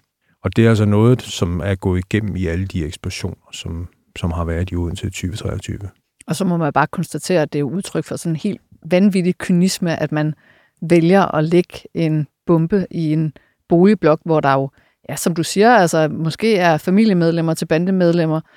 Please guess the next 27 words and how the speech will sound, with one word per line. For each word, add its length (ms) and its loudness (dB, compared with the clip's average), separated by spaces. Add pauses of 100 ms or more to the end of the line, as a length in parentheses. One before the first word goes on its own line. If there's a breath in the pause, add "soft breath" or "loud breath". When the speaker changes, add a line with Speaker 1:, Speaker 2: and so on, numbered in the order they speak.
(320 soft breath)
Speaker 2:
som 180 -2
jo 300 -2
i 100 2
og 80 4
for 60 -4
sig 220 4
også 240 2
er 200 4
fuldstændig 600 -2
uskyldige 440 0
mennesker, 340 -2
men 160 0
jo 140 0
også 360 -2 (460)
andre 420 0
beboere, 480 2
som 320 -2
ikke 160 2
har 60 2
noget 180 2
som 100 0
helst 500 -4
med 240 0
det 80 2
her 120 2
at 120 -2
gøre. 240 -4